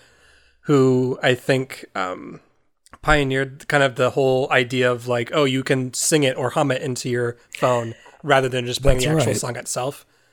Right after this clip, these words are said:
Speaker 1: and still recognizing it. I mean, I am assuming, like, probably Shazam can do that now,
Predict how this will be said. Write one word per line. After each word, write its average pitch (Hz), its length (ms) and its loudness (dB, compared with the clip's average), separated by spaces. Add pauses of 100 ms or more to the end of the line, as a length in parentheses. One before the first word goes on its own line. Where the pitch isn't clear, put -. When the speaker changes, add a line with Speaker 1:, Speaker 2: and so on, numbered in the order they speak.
(340)
Speaker 1:
and 139 100 -4
still 131 220 2
recognizing 127 540 0
it. 143 80 -4
I 160 60 2
mean, 151 100 4
I 147 100 4
am 147 100 6
assuming, 147 460 2
like, 127 220 -4 (100)
probably 127 300 0
Shazam 120 540 -8 (500)
can 123 160 0
do 120 120 0
that 120 180 -4
now, 120 280 -4